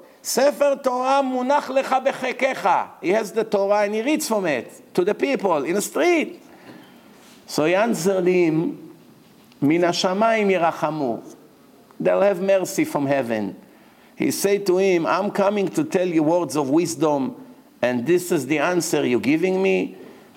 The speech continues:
I wonder if your end will not be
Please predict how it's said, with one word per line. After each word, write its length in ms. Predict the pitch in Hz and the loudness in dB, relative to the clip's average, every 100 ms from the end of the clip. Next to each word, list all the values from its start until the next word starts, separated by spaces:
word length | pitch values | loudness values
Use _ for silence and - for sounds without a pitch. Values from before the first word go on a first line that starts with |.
| - - | -10 -2
I 220 | 143 151 | 0 0
wonder 1000 | 151 165 196 220 208 175 165 156 160 165 - - - - - - | 2 4 4 2 0 2 2 2 0 -4 -10 -20 -20 -18 -14 -2
if 240 | 160 151 | -2 0
your 320 | 160 165 156 | 0 0 0
end 320 | 143 208 202 165 | 0 2 2 2
will 220 | 175 170 | 2 2
not 440 | 180 196 190 147 | 2 2 -2 -4
be 500 | 156 180 135 127 - | 0 2 2 0 -6